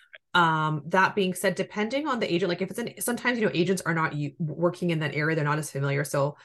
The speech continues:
I'll be like, you know, "Look at these comps, just so you know, <laughs> this is what has recently sold."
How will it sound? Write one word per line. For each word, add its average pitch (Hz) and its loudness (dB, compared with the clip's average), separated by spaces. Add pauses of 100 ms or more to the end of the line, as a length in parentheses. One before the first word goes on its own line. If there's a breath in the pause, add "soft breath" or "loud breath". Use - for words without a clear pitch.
(200 soft breath)
I'll 147 -4
be 160 2
like, 139 0
you 151 -2
know, 139 2
"Look 139 -2
at 170 -4
these 175 -2
comps, 208 2
just 147 -4
so 185 2
you 190 2
know, 214 6
<laughs> 233 6
this - 4
is 208 2
what 196 6
has 190 2
recently 175 0
sold." 196 4